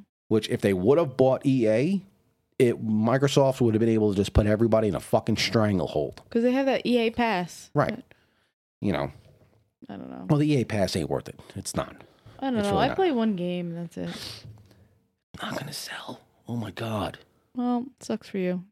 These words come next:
Speaker 2: 'cause you can't buy it either.
Speaker 1: Yeah, I know.
Speaker 2: Oh, so sad.
Speaker 1: Mm.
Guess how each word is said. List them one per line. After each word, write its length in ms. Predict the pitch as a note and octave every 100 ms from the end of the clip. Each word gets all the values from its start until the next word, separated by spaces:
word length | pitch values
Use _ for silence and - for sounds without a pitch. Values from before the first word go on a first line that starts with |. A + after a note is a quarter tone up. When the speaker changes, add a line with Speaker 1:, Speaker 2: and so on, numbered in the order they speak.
| _ -
Speaker 2:
'cause 140 | F#3+
you 80 | G3+
can't 260 | - G#3+
buy 100 | G#3+
it 100 | G3+
either. 280 | G#3 G#3+ G#3 _ _
Speaker 1:
Yeah, 160 | B2 G#2+
I 40 |
know. 360 | G#2 C3 D2 - _ _ _ -
Speaker 2:
Oh, 640 | A#3 A3+ A3 A3 A3 G#3+
so 160 | - A3
sad. 340 | - F3+ F3
Speaker 1:
Mm. 720 | F3 F3+ F#3 E3+ D#3+ A2+ D#2